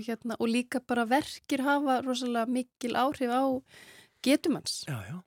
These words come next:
Speaker 1: Og,
Speaker 2: Og
Speaker 1: og
Speaker 2: svo náttúrulega
Speaker 1: hérna
Speaker 2: andlega líka.
Speaker 1: Já, og andlega.
Speaker 2: Já.
Speaker 1: En ég er búin að vinna, þú veist, ég er búin að fá þennan tíma til þess að vinna með fagfólki í bæði þessum áföllum og í líkamlegu,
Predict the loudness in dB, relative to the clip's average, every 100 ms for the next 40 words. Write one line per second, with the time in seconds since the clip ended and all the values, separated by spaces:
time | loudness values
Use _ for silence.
0 | _ 0 2 2 0 -4 0 6 6 6
1 | 2 4 2 2 0 0 0 -2 -6 -12
2 | -14 2 6 8 8 8 8 6 2 -4
3 | -2 -4 -4 -12 -20 _ _ 4 6 6
4 | 8 8 8 6 0 -18 -20 -2 4 6
5 | 6 8 8 6 4 2 0 0 0 2
6 | 2 4 4 4 2 2 2 0 0 0
7 | 2 2 2 4 4 4 2 2 0 0
8 | -2 -2 -2 -2 -2 _ _ _ -10 -8
9 | 0 4 4 4 4 4 2 -2 -2 0
10 | 2 2 0 -2 0 -2 -2 -6 4 8
11 | 8 4 0 -2 -2 -4 -6 -2 0 2
12 | 2 2 2